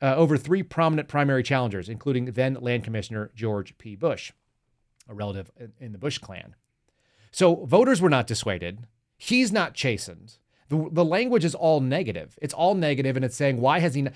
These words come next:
they're, they're implying that he should have been chastened, that being impeached should have made him reflect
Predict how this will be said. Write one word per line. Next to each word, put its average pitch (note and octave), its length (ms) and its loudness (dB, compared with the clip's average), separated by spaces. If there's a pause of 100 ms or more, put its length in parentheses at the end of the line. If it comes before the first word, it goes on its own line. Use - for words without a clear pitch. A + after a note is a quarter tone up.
(120)
they're, E3+ 180 4
they're D#3+ 240 2
implying F3+ 380 0
that C#3 100 0
he C3+ 100 0
should A3 260 2
have D3 120 0
been G2+ 180 -2
chastened, - 520 -8 (360)
that C3+ 240 0
being G3+ 220 4
impeached F3 440 -2 (120)
should G#3+ 240 4
have D#3+ 80 4
made D#3+ 180 4
him C3+ 260 0
reflect C3 540 -2